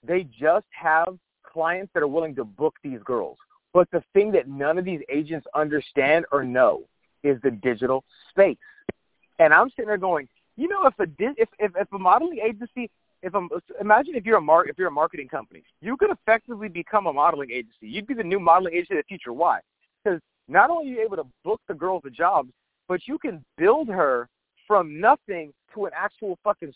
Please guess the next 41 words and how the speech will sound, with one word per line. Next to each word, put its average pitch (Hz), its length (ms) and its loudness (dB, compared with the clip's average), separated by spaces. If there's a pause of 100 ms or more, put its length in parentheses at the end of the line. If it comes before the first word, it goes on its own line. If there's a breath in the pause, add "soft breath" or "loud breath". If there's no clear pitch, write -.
star 185 300 0
that's 151 140 -8
able 170 200 -6
to 156 60 -12
be 143 100 -10
monetizable. 135 640 -2 (260 soft breath)
Because 214 320 2
think 262 180 -2
about, 240 260 2
if 190 100 -4
you 311 160 2
think 240 200 -4
about 190 280 4
why 156 520 2 (400)
someone 190 500 0 (140)
hires 185 500 -2
a 160 80 -2
model, 147 500 -2 (280)
like 156 160 -4
an 151 120 -4
Atmosphere 185 520 0
model 175 280 -2
or 147 60 -4
whatever 147 460 -2
it 131 80 -6
is, 170 160 -6 (360)
it's 208 200 2
for 233 160 0
product 226 500 4
placement 208 460 -4
to 160 100 -8
effectively 202 520 0
get 175 220 -2 (100)
clients 185 500 -4
to 147 120 -12
interact 156 640 0
and 160 100 -10
to 160 60 0
potentially 175 480 -6
buy 135 340 6
that. 80 240 -4